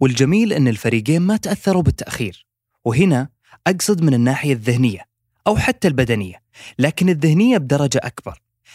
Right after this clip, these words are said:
لأننا نعرف حجم التأثير الذهني والنفسي في المباريات النهائية.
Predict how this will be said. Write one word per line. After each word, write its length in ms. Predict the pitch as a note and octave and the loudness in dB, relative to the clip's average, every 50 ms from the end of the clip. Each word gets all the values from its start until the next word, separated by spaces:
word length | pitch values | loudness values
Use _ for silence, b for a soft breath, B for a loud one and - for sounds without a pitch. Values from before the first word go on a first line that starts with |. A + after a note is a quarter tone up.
| B B - | B B -6
لأننا 400 | A2 - C3 B2+ B2 A#2 A#2 A#2+ | -4 0 0 2 2 2 2 2
نعرف 340 | D3 E3 D#3 E3+ E3 D3 - | 2 2 2 0 0 0 0
حجم 280 | - C#3 B2+ A#2 A#2+ | -2 -2 -2 -2 -2
التأثير 440 | B2 - - - - - D#3+ E3 D3+ | -2 -2 -4 -6 -2 0 0 2 2
الذهني 440 | C3+ A#2 A#2+ F3+ F#3+ F3+ F3 F#3 E3+ | 0 0 0 2 2 4 4 2 2
والنفسي 560 | D3 C#3 C3 C#3 F3 G3+ - - - A#3 G#3+ | 2 2 2 2 0 0 -2 -2 -2 -2 -2
في 60 | - | 0
المباريات 540 | A3 F#3 E3+ C#3+ B2 C3 B2+ B2+ B2 A#2 - | 0 0 2 2 2 0 0 0 0 0 0
النهائية. 580 | B2 A#2+ A#2 A2 G#2+ F#2 - G2+ F#2+ - - | 0 0 0 -2 -4 -8 -10 -12 -14 -18 -20